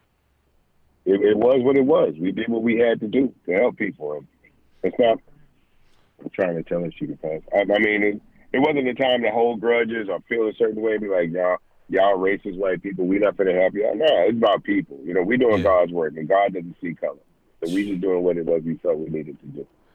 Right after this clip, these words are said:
Speaker 2: Well, amen about that, Pastor Bun. <laughs>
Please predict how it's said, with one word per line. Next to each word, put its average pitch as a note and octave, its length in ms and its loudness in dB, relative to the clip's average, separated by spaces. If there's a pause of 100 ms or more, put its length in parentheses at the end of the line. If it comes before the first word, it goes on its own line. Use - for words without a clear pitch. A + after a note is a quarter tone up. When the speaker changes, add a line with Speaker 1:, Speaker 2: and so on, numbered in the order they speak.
(380)
Speaker 2:
Well, F#2+ 220 -10
amen E3+ 420 2
about E3+ 300 2
that, G#3 240 0
Pastor C#3+ 440 0
Bun. D#3 540 -4 (240)
<laughs> - 560 0